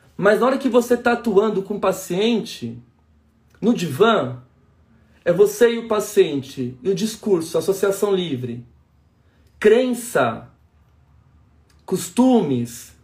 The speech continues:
moralismo, fica lá, lá fora, né? Então,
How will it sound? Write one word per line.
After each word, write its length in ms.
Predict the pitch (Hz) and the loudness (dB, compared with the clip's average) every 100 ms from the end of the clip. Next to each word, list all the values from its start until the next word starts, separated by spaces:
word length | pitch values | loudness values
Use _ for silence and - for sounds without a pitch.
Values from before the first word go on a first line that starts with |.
| - | 0
moralismo, 1000 | 185 226 170 180 240 208 139 123 120 123 _ _ _ _ | 4 4 2 0 0 0 -2 -4 -6 -10 _ _ _ _
fica 460 | 196 - 196 - - _ _ _ _ _ _ - | -4 0 0 -4 -18 _ _ _ _ _ _ 0
lá, 440 | 170 143 - - - _ _ _ _ _ | 2 2 -4 -18 -20 _ _ _ _ _
lá 120 | - 156 | 0 2
fora, 360 | 165 120 - - _ _ _ _ _ _ _ _ _ _ | 2 0 -4 -18 _ _ _ _ _ _ _ _ _ _
né? 380 | 143 165 214 - _ _ - - - | 0 0 0 -8 _ _ -20 -20 -8
Então, 560 | 190 185 247 208 156 | -4 2 2 2 -4